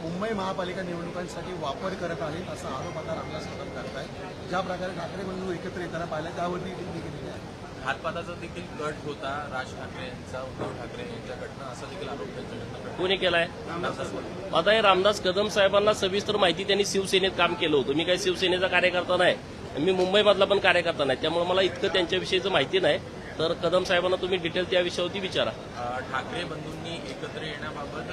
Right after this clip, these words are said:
Speaker 2: काँग्रेसचं जे मत आहे ते आघाडीच्या आड येणार नाही असं शरद पवार म्हणत आहेत. कशा प्रकारे बघताय या शरद पवार?
Speaker 3: शरद पवारांच्या विधानावर जरा आमच्या वरच्या लोकांना विचारा. बरोबर ना, मी काय बोललो तर पेट दुसराच व्हायचा,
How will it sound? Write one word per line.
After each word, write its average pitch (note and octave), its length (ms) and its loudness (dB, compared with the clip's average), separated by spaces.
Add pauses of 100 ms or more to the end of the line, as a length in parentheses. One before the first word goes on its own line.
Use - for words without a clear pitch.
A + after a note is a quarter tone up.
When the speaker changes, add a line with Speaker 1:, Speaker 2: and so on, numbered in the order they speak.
(140)
Speaker 2:
काँग्रेसचं D3 480 -4
जे E3+ 120 -6
मत D3+ 300 -6
आहे C#3 280 -6
ते F3+ 300 -8
आघाडीच्या C#3 520 -4
आड C3+ 320 -4
येणार C3 320 -6
नाही D3+ 200 -6 (160)
असं C#3+ 140 -4
शरद C3+ 300 -6
पवार C3 280 -6
म्हणत A#2 300 -8
आहेत. A#2 400 -8
कशा F#3 100 -6
प्रकारे F3 320 -4
बघताय E3+ 300 -6
या D#3+ 200 -6
शरद C#3 160 -6
पवार? - 280 -6 (1080)
Speaker 3:
शरद G3 280 6
पवारांच्या A#3 440 8
विधानावर A3 420 10
जरा A3 180 10
आमच्या G#3+ 260 10
वरच्या G#3+ 280 10
लोकांना G3+ 280 8
विचारा. C3 360 6 (1120)
बरोबर F#3 260 6
ना, E3+ 80 2
मी E3+ 140 8
काय F#3 160 8
बोललो F#3 240 6
तर F#3 120 2
पेट F3 260 4
दुसराच D#3+ 340 4
व्हायचा, B2+ 340 8